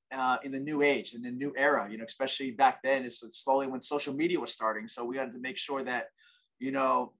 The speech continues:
we were showing everybody that this is the way we wanted to do it. And I think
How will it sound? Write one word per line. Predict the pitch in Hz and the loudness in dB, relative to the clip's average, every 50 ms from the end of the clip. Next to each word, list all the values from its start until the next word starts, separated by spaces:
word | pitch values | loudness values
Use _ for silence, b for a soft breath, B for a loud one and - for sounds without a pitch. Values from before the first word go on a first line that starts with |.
| _ _ _ _ | _ _ _ _
we | 123 147 160 160 | 0 2 4 4
were | 151 143 143 | 4 4 4
showing | 143 - - - - 160 151 147 147 143 139 135 127 127 117 - _ | 2 0 0 2 4 6 8 8 8 6 4 2 -2 -6 -10 -6 _
everybody | 139 147 160 160 143 110 135 131 135 127 131 127 123 120 117 117 - _ _ _ _ _ - | 0 2 2 2 2 4 4 4 4 4 2 -2 -4 -4 -6 -8 -12 _ _ _ _ _ -6
that | 120 120 104 - - | -4 -4 -4 -4 -2
this | 156 147 147 | -2 -2 -2
is | - | -2
the | - 156 | -2 2
way | 147 147 143 139 131 | 6 6 6 6 4
we | 127 - 135 147 139 | 2 0 0 0 2
wanted | 131 131 127 127 110 | 2 0 0 -2 -6
to | 120 - | -10 -14
do | - - 127 - | -12 -10 -10 -10
it. | - - _ _ - | -10 -14 _ _ -16
And | - 110 113 113 110 - _ - | -14 -12 -12 -12 -14 -16 _ -6
I | 127 143 | -6 -4
think | - 156 151 - - | 0 -2 -2 -2 -4